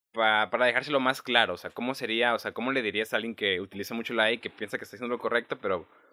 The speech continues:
decirle, "Oyes, no, ¿sabes qué? No estás ayudando a la causa"?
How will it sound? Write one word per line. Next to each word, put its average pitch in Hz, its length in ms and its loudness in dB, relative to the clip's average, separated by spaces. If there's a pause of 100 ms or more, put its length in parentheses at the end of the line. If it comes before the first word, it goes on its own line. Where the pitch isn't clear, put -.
decirle, 104 300 -6
"Oyes, 107 240 0
no, 107 160 -4
¿sabes 104 240 -4
qué? 110 140 -4
No 101 100 -4
estás - 200 -14
ayudando 90 320 -4
a - 20 -10
la 85 120 -6
causa"? - 420 -4